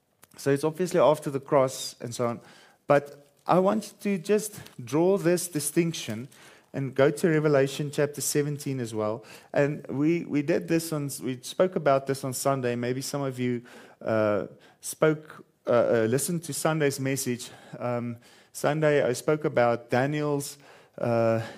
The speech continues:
the, the statue that King Nebuchadnezzar dreamt of, and then the, uh, dream that Daniel had, had of the four beasts. And then in Revelation chapter thirteen,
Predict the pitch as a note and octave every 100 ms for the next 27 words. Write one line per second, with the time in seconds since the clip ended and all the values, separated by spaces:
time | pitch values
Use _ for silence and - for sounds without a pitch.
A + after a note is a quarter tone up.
0 | - - B2+ - B2 G#2+ - - D#3 D3+
1 | E3 D#3+ B2+ B2 - - - _ - C#3
2 | C3 B2+ C3+ C#3 A#2+ A#2 B2+ B2+ A2+ A#2+
3 | B2+ B2+ C#3+ C#3+ - - - C3 B2+ C3
4 | A#2+ G#2 - - G#2+ G#2+ - C3 F3 D3
5 | A#2+ - - A#2+ C3+ D3 C3 A#2 B2+ B2+
6 | B2+ A#2 B2+ C#3 G#2+ A#2+ A#2 - C#3+ C3+
7 | A2+ C#3 D3 - - - - - - C3+
8 | D3 D3 C#3+ C#3+ - C3 D3 D3 D3+ E3
9 | D3+ D#3 C#3+ C3+ - D#3 D3+ D#3 D3